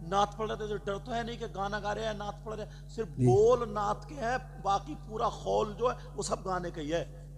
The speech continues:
Speaker 1: और नौजवान जो है ना, वो भी मैंने ऐसे करते हुए देखा, ऐसे।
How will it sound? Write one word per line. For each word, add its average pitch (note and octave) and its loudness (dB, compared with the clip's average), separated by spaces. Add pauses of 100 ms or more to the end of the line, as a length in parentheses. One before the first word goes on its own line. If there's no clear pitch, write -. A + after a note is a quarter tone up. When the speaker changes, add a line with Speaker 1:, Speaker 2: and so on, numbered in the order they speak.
Speaker 1:
और F3+ -4
नौजवान A3 6
जो A3+ -4
है A3+ -4
ना, C#4 -4
वो G3+ 8
भी A#3+ -2 (240)
मैंने G#3 0
ऐसे G3+ 2
करते F#3 -6
हुए F3 -2
देखा, E3+ -4
ऐसे। D3+ -6